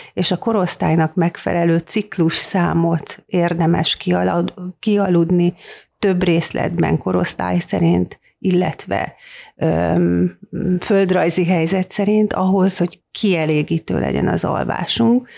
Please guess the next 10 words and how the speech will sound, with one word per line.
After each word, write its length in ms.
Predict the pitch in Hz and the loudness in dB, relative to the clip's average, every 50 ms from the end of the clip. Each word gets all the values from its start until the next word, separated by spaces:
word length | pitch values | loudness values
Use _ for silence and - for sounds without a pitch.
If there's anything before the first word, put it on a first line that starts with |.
| - - - - - _ | -20 -20 -20 -20 -8 _
restoratív 960 | 180 175 180 190 180 175 - - - - 165 - - 160 - - - 170 170 | -4 -2 0 0 0 0 0 -2 -2 -2 -2 -2 -2 -4 -4 -2 0 0 2
legyen 340 | 175 180 170 170 170 165 170 | 2 2 2 2 2 2 2
az 160 | 170 170 170 | 2 2 0
alvásunk, 760 | 175 180 180 185 185 185 190 190 185 - - 220 233 240 233 233 | 0 0 0 0 2 2 2 2 0 0 2 2 2 2 2 2
és 180 | - 160 - | 0 0 0
azt 260 | 196 175 165 - - | -2 -2 -4 -4 -4
az 140 | 175 170 170 - | -4 -6 -6 -6
éberséget 1040 | _ 208 214 196 190 160 175 156 147 - - - - - - - - - 170 - - | _ -2 0 0 2 0 0 -2 -2 -2 -4 -2 -2 -4 -4 -4 -4 -6 -6 -8 -6
éljük 400 | 226 196 175 175 175 180 175 - | -4 0 2 2 2 0 0 0
meg, 340 | 175 160 - - 220 226 | 0 0 2 0 0 -2